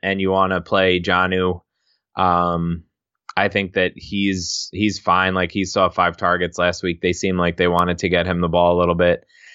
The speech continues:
But really, like, a-, after that, like, and he's thirty-eight hundred, which is still, like, not expensive, but not,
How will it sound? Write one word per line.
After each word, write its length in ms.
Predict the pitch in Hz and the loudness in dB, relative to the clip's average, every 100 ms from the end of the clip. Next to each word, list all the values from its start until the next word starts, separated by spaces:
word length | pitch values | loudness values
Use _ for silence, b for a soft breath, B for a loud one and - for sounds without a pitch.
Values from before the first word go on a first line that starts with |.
| B _ | B _
But 160 | 104 101 | 0 2
really, 400 | 110 185 180 120 | 4 6 4 4
like, 320 | 110 98 - | 2 0 -4
a-, 160 | 104 123 - | -4 -4 -8
after 420 | - 143 - 117 90 | -2 -2 -2 -4 0
that, 400 | 90 127 165 - | 2 2 0 -4
like, 220 | 95 107 | -4 -2
and 100 | 101 | -2
he's 180 | 120 117 | -2 -4
thirty-eight 440 | 107 113 104 101 110 | -2 0 2 0 0
hundred, 300 | 123 127 113 | 0 0 0
which 180 | 95 | 0
is 160 | 101 87 | -4 -4
still, 460 | - 110 151 131 - - | 0 2 2 0 -6 -6
like, 240 | 104 98 - _ _ _ _ _ | -2 -2 -4 _ _ _ _ _
not 160 | 175 107 | -2 0
expensive, 680 | 82 - 113 147 95 92 101 | -2 -4 -2 -2 -4 -6 -2
but 160 | 101 | -2
not, 300 | 101 107 92 | 0 0 0